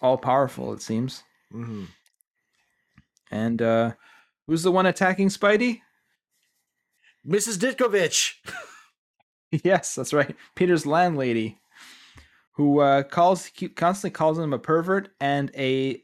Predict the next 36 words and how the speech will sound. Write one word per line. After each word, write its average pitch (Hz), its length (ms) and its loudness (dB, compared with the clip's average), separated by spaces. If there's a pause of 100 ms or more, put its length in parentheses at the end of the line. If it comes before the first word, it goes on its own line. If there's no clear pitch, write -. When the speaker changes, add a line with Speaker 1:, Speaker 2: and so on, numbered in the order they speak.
Speaker 1:
sex - 380 -4
fiend. 110 400 -4 (640)
Speaker 2:
That's 196 180 -2
a 185 60 -2
diff-, 185 180 0 (200)
she - 140 -2
must 294 200 0
listen 247 240 -4
to 254 80 2
our 233 120 2
show. 226 460 -2 (880)
Speaker 1:
Yeah. 139 200 0 (580)
She's - 80 -14
Speaker 2:
That's 185 160 0
our 135 60 2
Speaker 1:
already 139 140 0
Speaker 2:
Spidey. 139 280 -2
Speaker 1:
canceling 135 100 -8
Spidey. 143 360 -4 (440)
Speaker 2:
That's 156 180 -2
our 147 60 0
Spidey. 107 400 -4 (420)
<laughs> - 1000 -20
Speaker 1:
Yeah. 123 240 -2 (580)
So 147 220 0
she 147 160 0
hits 185 160 0
him 208 100 2
so 185 180 2
hard 156 200 2
that 135 100 2
he 127 80 2
falls 156 300 2
off 151 180 2
the 127 100 -2
roof. 151 500 0